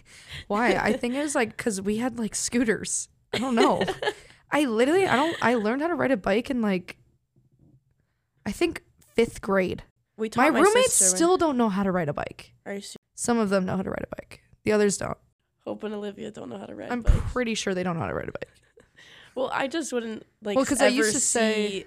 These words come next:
Speaker 2: Olivia ride a bike.
Speaker 1: Yeah.
Speaker 2: She'd be like, "Why would I get on a bike?" <laughs>
Speaker 1: Or maybe
Speaker 2: She'd be
Speaker 1: she
Speaker 2: like,
Speaker 1: does.
Speaker 2: "Do you think that I'd get on a bike?"
Speaker 1: No, I don't think she does. Yeah, because she's also terrified of those electric scooters.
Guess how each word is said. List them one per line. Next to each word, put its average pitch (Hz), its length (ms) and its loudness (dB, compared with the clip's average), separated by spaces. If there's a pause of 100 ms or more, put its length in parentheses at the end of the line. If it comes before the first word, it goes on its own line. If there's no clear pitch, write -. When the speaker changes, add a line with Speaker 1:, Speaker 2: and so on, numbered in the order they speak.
(120)
Speaker 2:
Olivia 185 480 -4
ride 175 220 -8
a - 20 -16
bike. - 480 -16 (440)
Speaker 1:
Yeah. - 300 -4 (1300)
Speaker 2:
She'd - 100 -14
be - 60 -6
like, - 120 -2
"Why 220 160 2
would 240 140 2
I 226 60 -4
get 214 200 -4
on 226 60 0
a 180 60 -6
bike?" 466 800 4 (160)
<laughs> 349 640 -8
Speaker 1:
Or 294 120 4
maybe 285 300 4
Speaker 2:
She'd 415 120 2
be 330 60 2
Speaker 1:
she 320 80 8
Speaker 2:
like, 277 100 4
Speaker 1:
does. 320 400 4
Speaker 2:
"Do 392 80 -2
you 381 100 2
think 359 100 -6
that 370 240 -4
I'd 285 340 -6
get 339 140 -8
on 339 100 -6
a 339 80 -6 (180)
bike?" 302 360 -6
Speaker 1:
No, 262 140 2
I 254 60 2
don't 370 160 0
think 370 140 -6
she - 140 -8
does. - 460 -12 (840)
Yeah, 254 120 4
because 214 220 2
she's 240 120 -2
also 247 260 0 (160)
terrified 233 720 2
of 190 80 -6
those 196 160 -2
electric 185 340 -6
scooters. - 520 -8